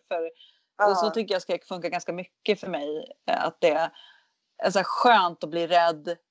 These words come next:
Speaker 1: även nu. Det, att det inte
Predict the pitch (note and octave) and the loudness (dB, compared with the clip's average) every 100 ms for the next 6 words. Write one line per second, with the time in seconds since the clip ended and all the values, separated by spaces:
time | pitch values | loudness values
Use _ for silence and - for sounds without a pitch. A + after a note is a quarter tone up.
0 | _ _ _ - F3+ F3 G#3 A3 D#3+ D#3+ | _ _ _ -4 -2 -2 -2 -2 -2 -6
1 | F#3 _ _ _ - D#3 D3+ D3+ - - | -12 _ _ _ -4 -2 -4 -8 -10 -6
2 | F3 E3 D#3+ F3 D3+ D#3 | -6 -8 -6 0 0 0